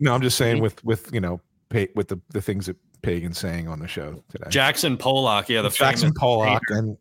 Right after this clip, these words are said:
Speaker 1: and,
Speaker 3: famous
Speaker 1: yeah.
Speaker 3: painter
Speaker 2: You
Speaker 3: from
Speaker 2: guys are
Speaker 3: Warsaw.
Speaker 2: so soft. You're gonna need a lot more to cancel me.
Speaker 3: Jackson Pollock. I saw him in Port Richmond. He was ordering kielbasa the other day.
Speaker 2: And that's the show.
Speaker 1: Uh,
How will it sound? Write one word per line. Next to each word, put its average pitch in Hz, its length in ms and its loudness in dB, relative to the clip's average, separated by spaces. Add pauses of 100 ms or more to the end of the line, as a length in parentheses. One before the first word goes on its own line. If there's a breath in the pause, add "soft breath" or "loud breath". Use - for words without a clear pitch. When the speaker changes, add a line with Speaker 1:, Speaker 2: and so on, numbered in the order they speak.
(140)
Speaker 1:
and, 107 140 0
Speaker 3:
famous 143 240 2
Speaker 1:
yeah. 120 140 0
Speaker 3:
painter 135 180 4
Speaker 2:
You 139 60 2
Speaker 3:
from 135 160 -2
Speaker 2:
guys 147 420 2
are 131 100 -2
Speaker 3:
Warsaw. - 120 -2 (260)
Speaker 2:
so 185 80 0
soft. 123 720 0
You're 180 140 -2
gonna 226 200 -2
need 170 220 2
a 143 60 0
lot 147 360 0
more 147 300 2
to 117 80 -2
cancel 120 460 -2
me. 101 400 -8 (580 loud breath)
Speaker 3:
Jackson 127 500 -2
Pollock. 113 540 -2
I 147 120 0
saw 170 240 2
him 156 140 2
in 127 120 0
Port 143 240 -2
Richmond. 104 480 -4
He 104 100 -6
was 98 160 -6
ordering 98 680 -2
kielbasa 95 680 -4
the 73 100 -12
other 71 160 -14
day. 73 180 -12 (3000 loud breath)
Speaker 2:
And 123 120 -4
that's 120 180 2
the 82 360 2
show. - 60 -2
Speaker 1:
Uh, - 580 -6